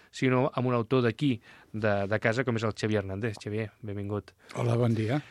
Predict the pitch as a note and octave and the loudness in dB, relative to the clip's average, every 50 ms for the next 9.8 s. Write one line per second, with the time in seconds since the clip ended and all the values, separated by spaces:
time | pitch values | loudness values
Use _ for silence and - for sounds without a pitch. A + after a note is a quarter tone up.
0 | - _ - - B2+ A2+ A2 - A#2+ A#2+ A2+ A#2+ B2 A#2 A#2+ B2+ B2+ B2 B2 B2 | -20 _ -6 -2 -2 -2 -2 -2 -4 -2 0 0 0 0 0 0 0 0 2 2
1 | B2+ B2+ B2+ C3 C3 C3 C3+ B2+ G#2+ B2 A#2 B2+ B2 B2 A#2 B2+ B2+ B2+ C#3 D3 | 2 2 2 2 2 2 0 0 0 0 0 2 0 0 2 4 6 6 6 6
2 | D3+ D3 C3 B2 A#2 G#2+ A2+ A#2 A2+ A2 A2 - - A#2+ A2+ A#2+ B2 B2+ A2+ B2+ | 6 6 6 4 2 2 0 0 0 0 -4 -2 -2 0 0 2 2 2 4 4
3 | C3 C3+ C#3 C#3+ C#3 C3 B2+ - - B2+ A#2+ A#2 - - B2 G#2+ - - C3 C#3+ | 4 6 6 6 6 6 4 4 4 2 2 2 0 -2 -4 0 2 2 2 4
4 | C#3 D3 C#3+ C3+ C3 B2+ A#2 - - C#3 A2+ G#2+ - - A#2+ G#2+ B2 C3 C#3+ C#3+ | 4 4 6 6 6 4 2 0 -2 -2 -2 -2 -2 -4 -2 2 2 2 4 2
5 | C#3 B2+ - C3 B2+ A#2+ - - C3+ B2 B2+ B2 B2 A#2+ - - B2+ A2+ A#2+ A2+ | 2 0 0 0 0 0 -2 -2 -2 0 0 0 0 0 0 0 0 0 0 0
6 | - A#2 A2 G#2+ G#2+ G#2 A2+ D#3+ G3 F3 - _ - C#3 C#3 C#3+ E3 - - - | 2 2 2 2 2 0 0 0 -2 -4 -4 _ 4 6 6 6 6 4 -2 -16
7 | - _ _ _ _ _ _ _ _ - - - D3 C3+ C#3+ D#3 D#3+ D#3+ - F#3+ | -20 _ _ _ _ _ _ _ _ -10 2 4 4 6 6 6 4 6 4 2
8 | E3 - G3+ G3 E3 F3+ C#3+ B2+ C#3+ C#3+ C3 - - - - - - _ _ - | 4 4 0 2 2 0 2 4 2 2 2 0 -8 -20 -20 -20 -20 _ _ 0
9 | C#3+ D3+ F3 D#3+ B2+ G#2 A#2 A#2+ B2+ A#2+ B2 B2 B2 B2 B2+ C3 | 2 4 6 4 4 2 2 -2 -4 -4 -4 -4 -4 -6 -6 -4